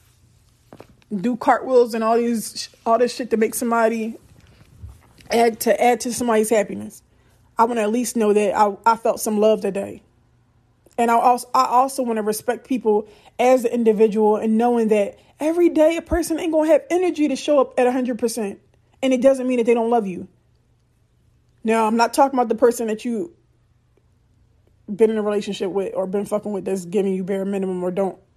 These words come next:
bring nothing to the table. I don't want y'all to never misinterpretate what I'm saying and then try to think it's okay for you to be somewhere where you're getting bare minimum treatment. You're not appreciated and you're not valued.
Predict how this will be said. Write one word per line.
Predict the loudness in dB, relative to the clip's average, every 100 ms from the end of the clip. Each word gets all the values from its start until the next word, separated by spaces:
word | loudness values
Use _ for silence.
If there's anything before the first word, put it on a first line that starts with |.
| -12
bring | -6 -4 -4
nothing | -8
to | -10 -8
the |
table. | -6 -8 -8 -4
I | -2
don't | -2 -4
want | -6
y'all | -6
to | -6
never | -4 -4 -4
misinterpretate | -4 -6 -8 -8 -8 -10 -6 -6 -4
what | -6
I'm | -6
saying | -6 -6 -6
and | -8
then | -8 -10
try | -10 -8
to | -8 -12 _ _ _ _ _
think | -2 -2 -2
it's | -4
okay | -4 -2 -2
for | -4
you | -6
to | -6
be | -6
somewhere | -6 -6 -4 -4
where | -4 -6 -8 _ -20 _ -2
you're | 0
getting | 0 -4 0
bare | 2 2
minimum | 0 -2 -4
treatment. | -4 -4 -6 -10
You're | -8 -4
not | -2 -4
appreciated | -6 -6 -2 -4 -2
and |
you're | -4
not | -4 -2
valued. | -2 -2 -4 -10 -16